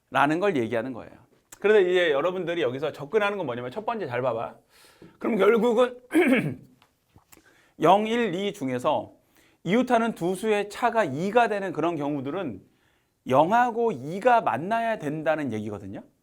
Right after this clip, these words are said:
그래서 적당히 조합을 하는 건데 선생님이 처음엔 어떻게 할 거냐면, 아, 그러면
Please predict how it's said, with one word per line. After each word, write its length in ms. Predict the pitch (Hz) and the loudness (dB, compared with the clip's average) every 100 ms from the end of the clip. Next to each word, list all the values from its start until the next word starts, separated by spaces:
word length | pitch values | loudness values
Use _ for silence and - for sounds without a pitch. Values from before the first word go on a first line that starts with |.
| _ _ _ _ _ - - | _ _ _ _ _ -18 0
그래서 240 | 180 190 | 2 2
적당히 580 | 185 180 - 240 233 208 | 2 -2 2 2 2 -4
조합을 300 | 160 151 156 | 0 0 0
하는 160 | 190 165 | -6 -8
건데 300 | 117 151 135 | -4 -2 -2
선생님이 260 | 214 180 | -4 -8
처음엔 260 | 208 247 151 | -6 -6 -4
어떻게 160 | 123 | -4
할 100 | 143 | -4
거냐면, 480 | 131 120 131 160 120 - | -4 -8 -8 -8 -8 -6
아, 160 | 156 | -6
그러면 680 | 196 226 180 196 170 110 | -2 -4 -4 -6 -6 -10